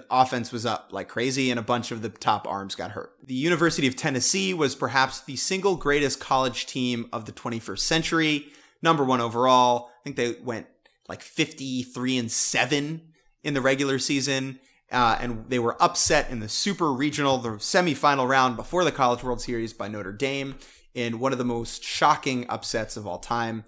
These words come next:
Tennessee was a very entertaining, like, brash. They talked a lot of crap. Everyone wore a ton of eye black. Their <laughs> manager was getting ejected, like, every three games. You know, it was that kind of vibe.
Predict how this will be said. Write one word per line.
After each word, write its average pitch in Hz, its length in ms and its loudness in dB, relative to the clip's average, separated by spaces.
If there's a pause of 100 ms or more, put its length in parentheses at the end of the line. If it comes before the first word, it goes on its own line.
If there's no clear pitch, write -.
Tennessee 147 380 2
was 123 120 0
a 120 40 -2
very 120 240 4
entertaining, 110 600 -4
like, 92 280 -6
brash. 104 1000 0
They 120 100 -4
talked 110 320 -2
a - 20 -2
lot 101 140 -4
of 101 80 -12
crap. 98 480 -2 (440)
Everyone 123 440 4
wore 110 220 2
a 95 60 -2
ton 113 240 -2
of 104 100 -4
eye 107 160 -2
black. 95 560 -6 (380)
Their 117 280 0
<laughs> - 40 -20
manager 127 440 2
was 117 140 -2
getting 120 180 2
ejected, 107 540 -4
like, 101 160 -8
every 104 220 -6
three 107 260 -8
games. 104 640 -4 (480)
You 120 100 0
know, 110 320 2
it 127 60 -6
was 120 120 -4
that 113 200 0
kind 101 120 -6
of 101 80 -8
vibe. 104 320 -4